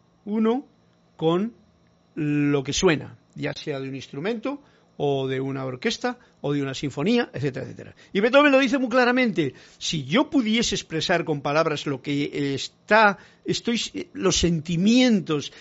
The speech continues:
que yo tengo en esa tercera sinfonía, pues no lo pondría en música, lo explicaría, lo explicaría con palabras. Pero mira por dónde no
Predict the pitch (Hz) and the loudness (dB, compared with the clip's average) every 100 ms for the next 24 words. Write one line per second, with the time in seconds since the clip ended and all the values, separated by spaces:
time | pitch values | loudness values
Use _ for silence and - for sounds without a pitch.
0 | - - 160 156 190 196 208 185 156 165 | -20 -6 -4 2 4 4 2 2 -2 -2
1 | 180 139 139 127 175 160 - 147 156 180 | -4 -6 -8 -4 -2 -2 -2 -4 -2 0
2 | 190 196 - _ 226 165 156 170 196 233 | 0 -2 -12 _ 0 2 2 0 -2 -2
3 | 226 208 233 302 294 - _ - - 160 | -2 -2 -4 -6 -8 -10 _ -10 -6 -4
4 | 147 139 165 180 160 - 151 151 151 170 | -2 0 0 -2 -6 -8 -8 -6 -6 -6
5 | 160 165 226 214 - - _ _ _ 160 | -4 0 0 -2 -6 -16 _ _ _ -2
6 | 160 208 233 220 220 214 202 - 160 175 | 0 0 0 2 2 0 -2 -2 -4 0
7 | 196 220 262 | 2 0 -4